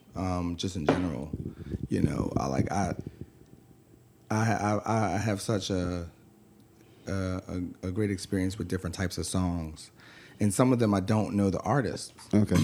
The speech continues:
Speaker 1: <clears throat> names and things like that. Um, you know, so yes, you did catch me off guard
Speaker 2: Ah.
Speaker 1: as far as it relates to what song that I would, um, that I, that I think of differently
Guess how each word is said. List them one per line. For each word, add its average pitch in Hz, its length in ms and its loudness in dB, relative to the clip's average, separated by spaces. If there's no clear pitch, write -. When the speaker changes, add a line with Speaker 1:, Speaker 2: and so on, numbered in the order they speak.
Speaker 1:
<clears throat> - 140 -8
names 107 420 4
and 87 100 0
things 95 200 2
like 85 220 0
that. 107 240 0
Um, 107 760 2
you 131 120 6
know, 95 560 2
so - 140 0
yes, 117 240 4
you 101 60 0
did 151 200 2
catch - 240 0
me 101 120 2
off 92 180 0
guard 92 420 2
Speaker 2:
Ah. - 220 -14
Speaker 1:
as 113 140 4
far 113 160 6
as 107 100 4
it 107 40 4
relates 101 320 4
to 101 200 4
what 95 260 2
song 95 680 2
that 101 120 4
I 95 100 4
would, 92 200 2
um, 85 520 -2
that 110 120 4
I, 90 120 2
that 92 140 0
I 90 80 2
think 95 200 -2
of 85 100 -2
differently 85 580 -2